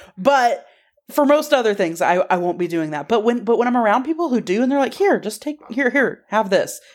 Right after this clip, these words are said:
It's an ibuprofen. Please take." Sometimes I'll be like,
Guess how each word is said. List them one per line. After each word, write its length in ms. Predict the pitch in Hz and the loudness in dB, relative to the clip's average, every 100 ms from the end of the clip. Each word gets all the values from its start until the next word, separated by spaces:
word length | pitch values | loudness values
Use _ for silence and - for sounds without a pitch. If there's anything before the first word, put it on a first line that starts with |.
| _ | _
It's 140 | 185 202 | -6 0
an 60 | |
ibuprofen. 640 | 202 202 208 185 165 160 156 - _ - | 2 2 0 -2 0 -4 -6 -16 _ -12
Please 280 | - 226 226 | -2 -2 0
take." 380 | - 135 202 - _ _ _ _ _ _ _ - | 0 0 -2 -8 _ _ _ _ _ _ _ -6
Sometimes 480 | - 466 453 480 381 | -2 -2 -2 -4 0
I'll 140 | 254 | 0
be 160 | 254 339 | 2 2
like, 180 | 262 | 0